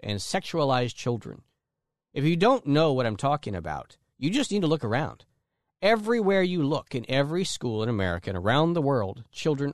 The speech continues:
are being sexualized. They have now parades where people walk out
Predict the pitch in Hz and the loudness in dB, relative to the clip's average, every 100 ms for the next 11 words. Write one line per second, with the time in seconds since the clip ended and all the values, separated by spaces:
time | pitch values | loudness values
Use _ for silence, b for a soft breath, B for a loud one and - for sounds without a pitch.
0 | - 135 143 139 110 147 147 143 - 185 | 0 2 2 0 -2 0 2 -2 -2 -6
1 | - 113 87 57 - - _ _ _ _ | -4 -6 -6 -10 -16 -20 _ _ _ _
2 | _ _ - 120 127 127 123 127 131 120 | _ _ -4 0 2 2 2 2 2 2
3 | 120 127 - 107 156 175 190 170 b b | 0 -4 -6 2 4 4 2 -4 b b
4 | b - 220 214 277 233 226 156 180 190 | b 2 2 4 4 6 4 6 6 4
5 | 151 151 151 | 2 0 -2